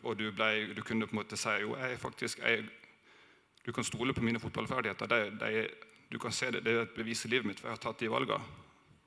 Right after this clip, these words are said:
Eh, og sånn er det også med troa, tenker jeg da, og tilbedelsen, om vi tør å være sanne. Hvis vi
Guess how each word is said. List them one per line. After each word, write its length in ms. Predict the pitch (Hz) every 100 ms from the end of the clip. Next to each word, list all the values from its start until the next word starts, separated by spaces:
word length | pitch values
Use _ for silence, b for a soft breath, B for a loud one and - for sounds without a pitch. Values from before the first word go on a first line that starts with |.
| b b b b b b _ _ -
Eh, 220 | 107 110
og 80 | 107
sånn 220 | 139 127
er 80 | 117
det 40 |
også 220 | 113 -
med 120 | 110 107
troa, 260 | 139 110 -
tenker 240 | 110 107 117
jeg 80 |
da, 60 | 123
og 140 | 117 117
tilbedelsen, 680 | 113 113 110 107 - 101 98 117 -
om 140 | 110 107 - 123
vi 120 | 107
tør 200 | 113 104
å 40 |
være 140 | 110 104
sanne. 280 | 101 104 117 117 - -
Hvis 200 | 113 -
vi 120 | 117